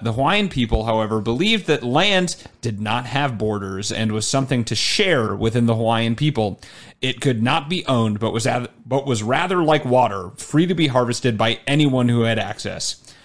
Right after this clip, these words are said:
However, after a couple of changes, including the first Hawaiian constitution, were enacted, Hawaii split its land among the king and the people,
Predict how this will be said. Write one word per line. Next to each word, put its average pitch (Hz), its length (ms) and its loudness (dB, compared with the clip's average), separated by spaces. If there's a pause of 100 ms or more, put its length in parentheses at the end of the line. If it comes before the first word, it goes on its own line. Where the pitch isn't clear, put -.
(300)
However, 147 520 2 (180)
after 160 220 0
a 139 40 2
couple 226 300 0
of 120 140 0
changes, 120 560 0
including 117 420 0
the 107 220 0
first - 380 0
Hawaiian 110 540 0 (140)
constitution, 135 1080 -2
were 98 200 -2
enacted, 101 500 -4 (380)
Hawaii 160 420 4
split - 400 -2
its 131 160 -6
land 117 500 0
among 123 420 4
the 107 100 -4
king 208 500 -2 (240)
and 160 240 0
the 117 160 -4
people, 101 540 -2